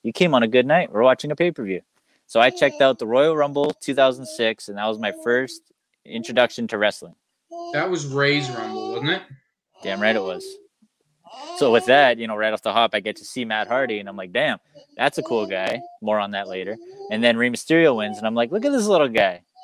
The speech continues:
Speaker 1: He freaking
Speaker 2: <laughs>
Speaker 1: won," you know? So, like, right off the hop, I was like,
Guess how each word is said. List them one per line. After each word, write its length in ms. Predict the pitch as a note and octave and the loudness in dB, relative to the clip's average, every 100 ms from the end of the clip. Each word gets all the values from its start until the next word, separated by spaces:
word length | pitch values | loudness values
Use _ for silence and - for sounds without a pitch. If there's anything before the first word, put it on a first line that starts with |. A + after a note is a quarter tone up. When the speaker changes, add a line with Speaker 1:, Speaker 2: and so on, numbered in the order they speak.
| - - | -20 -18
Speaker 1:
He 80 | F4+ | -14
freaking 380 | F4+ C4+ A#3 A#3+ | -4 -4 0 2
Speaker 2:
<laughs> 20 | |
Speaker 1:
won," 420 | C4 D#4 A#3 G#2 - _ | 6 6 4 -2 -10 _
you 100 | G2+ | -4
know? 180 | G2+ C#3 - G4 G4+ F#4 F#4+ F#4+ G#4+ | 0 -2 -4 -10 -10 -14 -14 -18 -12
So, 200 | - A#2 | 2 4
like, 140 | A#2+ | 6
right 120 | C3+ | 6
off 140 | D3+ F4+ | 4 4
the 60 | |
hop, 240 | A#2 D3+ - | 2 2 2
I 60 | A2+ | -2
was 140 | G#2 | 0
like, 240 | G#2+ G#2 | -4 -4